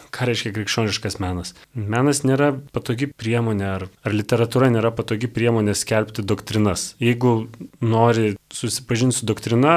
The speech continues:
ar parašyt veikalą, kur tu įsitikinėjai tam tikrą doktriną, tai geriau rašyti tokį filosofinį darbą ar esė, kur sakai, štai mano yra tokios prielaidos, tokie argumentai, taip išplaukia, tas išplaukia iš to, o tokia pozicija yra klaidinga, nes todėl ir todėl, ir, ir, ir tai yra daug patogesnis būdas.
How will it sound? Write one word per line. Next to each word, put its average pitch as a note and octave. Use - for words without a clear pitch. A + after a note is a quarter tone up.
ar -
parašyt A#2
veikalą, A#2+
kur G#2+
tu -
įsitikinėjai A#2
tam A#2
tikrą A2+
doktriną, C3+
tai D#3+
geriau C3+
rašyti A#2
tokį G#2
filosofinį A2+
darbą A2+
ar G2+
esė, C3+
kur G#2+
sakai, G#2+
štai C#3+
mano A#2
yra G#2
tokios G#2
prielaidos, B2+
tokie A#2
argumentai, A#2+
taip A#2+
išplaukia, A#2+
tas A#2
išplaukia A2
iš -
to, D3
o B2+
tokia A2+
pozicija A#2
yra A2
klaidinga, A#2
nes G#2
todėl G#2+
ir -
todėl, C3
ir, -
ir, C3+
ir B2+
tai C#3+
yra A2+
daug A#2+
patogesnis A#2
būdas. G2+